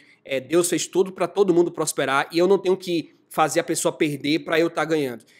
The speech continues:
Então, quando a gente fala sobre usar os seus concorrentes pra aumentar as suas vendas, é no sentido de que talvez você não olhou pra tudo que a gente vai trazer hoje nesse episódio, principalmente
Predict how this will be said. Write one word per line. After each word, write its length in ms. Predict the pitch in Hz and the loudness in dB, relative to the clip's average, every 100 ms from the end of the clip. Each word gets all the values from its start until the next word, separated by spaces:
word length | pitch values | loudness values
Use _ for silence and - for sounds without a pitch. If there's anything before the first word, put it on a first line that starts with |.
| - - | -20 -20
Então, 220 | 127 165 | -2 0
quando 200 | 180 240 | 4 4
a 20 | |
gente 120 | 254 | 4
fala 200 | - 180 | 2 2
sobre 340 | 165 170 156 156 | 2 0 -2 -4
usar 400 | 202 160 131 196 | 0 0 4 4
os 100 | 226 | 4
seus 160 | 220 - | 0 0
concorrentes 640 | 185 175 143 147 139 - - _ _ - | -2 0 -2 -2 -4 -8 -10 _ _ -2
pra 120 | 156 | 2
aumentar 300 | 165 156 151 | 2 2 0
as 100 | - | 0
suas 320 | 208 160 131 | 0 0 0
vendas, 440 | 156 175 139 - - _ - | 0 0 -2 -8 -14 _ -4
é 100 | 170 | 0
no 120 | 190 | 0
sentido 360 | 180 180 185 | -2 -6 -8
de 140 | 180 185 | -6 -6
que 380 | - 175 - _ _ | -4 -6 -6 _ _
talvez 580 | 202 247 170 170 208 180 | 4 6 6 4 4 0
você 240 | 196 - | -2 0
não 300 | 180 185 247 | 0 2 2
olhou 360 | 294 214 175 202 | 4 4 8 8
pra 160 | - 185 | 4 -4
tudo 240 | 269 - | -6 -10
que 60 | 269 | -8
a 40 | |
gente 80 | 254 | -6
vai 100 | 220 214 | -6 -4
trazer 280 | 170 156 | -4 -2
hoje 240 | 147 151 139 | -2 -2 -4
nesse 200 | 143 131 | -6 -6
episódio, 520 | 131 127 127 135 - _ _ _ _ 262 | -10 -8 -4 -6 -8 _ _ _ _ 2
principalmente 920 | 330 - 254 233 175 175 185 185 - | 2 2 -2 2 4 4 2 0 -10